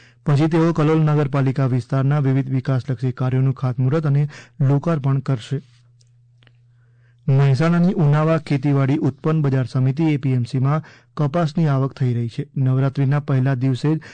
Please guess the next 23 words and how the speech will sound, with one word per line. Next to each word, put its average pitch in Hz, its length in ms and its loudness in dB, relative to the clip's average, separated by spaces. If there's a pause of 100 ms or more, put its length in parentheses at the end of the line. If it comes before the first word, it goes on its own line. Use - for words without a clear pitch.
(200)
કપાસની 147 460 0
બસો 143 320 -2
ચોવીસ 143 400 -2
મણની 139 360 0
આવક 131 340 -2
નોંધાઈ. 123 380 -2 (520)
દરમિયાન 147 380 2
હરાજીમાં 147 560 2
કપાસનો 135 460 -2
પ્રતિ 131 260 -4
વીસ 139 360 0
કિલોએ 135 420 0 (440)
સૌથી 147 360 2
ઊંચો 143 400 0
ભાવ 131 260 -2
એક 143 200 0
હજાર 151 160 2
સાતસો 139 340 -4
એક 139 240 -2
રૂપિયા 135 280 0
અને 147 160 0
ઓછો 135 360 -2
ભાવ 135 300 0